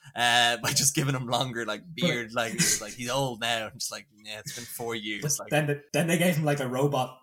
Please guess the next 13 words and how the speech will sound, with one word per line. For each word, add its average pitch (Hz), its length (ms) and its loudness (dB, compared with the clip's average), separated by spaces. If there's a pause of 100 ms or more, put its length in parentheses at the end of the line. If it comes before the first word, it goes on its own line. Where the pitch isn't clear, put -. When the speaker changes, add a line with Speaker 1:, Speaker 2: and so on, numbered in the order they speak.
(120)
Speaker 2:
robot 131 400 0
knee, 117 220 -4
Speaker 1:
<laughs> 110 40 -4
Yeah, 143 360 4
it's - 600 -4
just 143 140 -8
Speaker 2:
and 123 80 -8
now 131 80 -2
he's 143 120 2
all 185 180 6
better. 131 240 0 (220)
Speaker 1:
all - 220 -6
better. - 200 -10